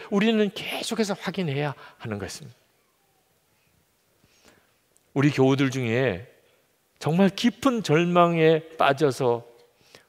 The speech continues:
그 수렁에 빠져 헤어날 길이 없는 어려움을 겪는 그런 교우들이 상당히 많이 있습니다. 그런데도 그런 상황 속에서도 주님을 바라보고 믿고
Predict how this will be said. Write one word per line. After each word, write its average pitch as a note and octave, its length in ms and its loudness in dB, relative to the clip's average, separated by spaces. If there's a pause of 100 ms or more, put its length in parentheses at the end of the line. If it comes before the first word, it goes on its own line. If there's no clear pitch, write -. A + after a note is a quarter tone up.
그 G#3+ 180 0
수렁에 A#3+ 520 2
빠져 F3+ 280 2
헤어날 A#3 580 6
길이 G#3+ 180 -2
없는 F#3 340 2
어려움을 F3+ 460 2
겪는 E3 440 -4 (320)
그런 A#3 360 4
교우들이 G3 560 0 (160)
상당히 C4 480 -4
많이 G#3 280 -2
있습니다. E3 460 -10 (840)
그런데도 A#3 500 2
그런 C4 540 2
상황 A3+ 360 4
속에서도 C#3 640 2 (500)
주님을 C3 520 -2
바라보고 A2 500 0
믿고 C3+ 500 0